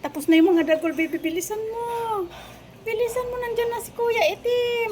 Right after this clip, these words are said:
Uubusin niya yan. Hmm. Bilisan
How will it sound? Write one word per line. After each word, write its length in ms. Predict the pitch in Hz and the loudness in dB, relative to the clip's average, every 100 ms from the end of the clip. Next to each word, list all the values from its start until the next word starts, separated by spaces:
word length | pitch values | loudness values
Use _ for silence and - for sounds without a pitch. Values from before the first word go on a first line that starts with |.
| 330 | -4
Uubusin 640 | 339 349 403 453 - 453 | -4 -4 -2 -4 -4 -6
niya 180 | 440 440 | -6 -4
yan. 540 | 440 427 427 415 415 392 370 - - - - - - - - - - - - 370 | -2 0 2 2 0 0 -4 -10 -18 -18 -18 -18 -18 -18 -18 -18 -18 -18 -16 -14
Hmm. 600 | 311 320 320 302 294 285 285 247 - - - - - - 208 - - - - - - - - - - - - 285 | -10 -4 -4 -4 -8 -8 -10 -12 -14 -16 -16 -16 -16 -16 -16 -16 -16 -16 -16 -16 -16 -16 -16 -16 -14 -14 -12 -2
Bilisan 640 | 403 453 453 453 466 | 2 4 4 2 -2